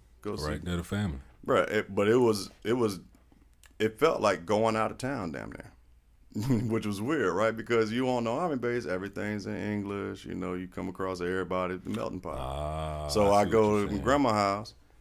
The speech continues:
Speaker 1: you know what I'm saying? That was
Speaker 2: Everything in that crazy ass writing and, and
Speaker 1: Well, it's in German,
Speaker 2: Yeah.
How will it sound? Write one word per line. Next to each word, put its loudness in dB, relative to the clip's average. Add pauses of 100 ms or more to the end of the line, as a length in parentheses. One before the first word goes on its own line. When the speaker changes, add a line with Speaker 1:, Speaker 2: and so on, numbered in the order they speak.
(340)
Speaker 1:
you -4
know 2
what 4
I'm -2
saying? 0
That 4
was 2
Speaker 2:
Everything 0
in 0
that 0
crazy -2
ass -4
writing -4
and, -8
and -4
Speaker 1:
Well, 6
it's 6
in 2
German, 2
Speaker 2:
Yeah. -2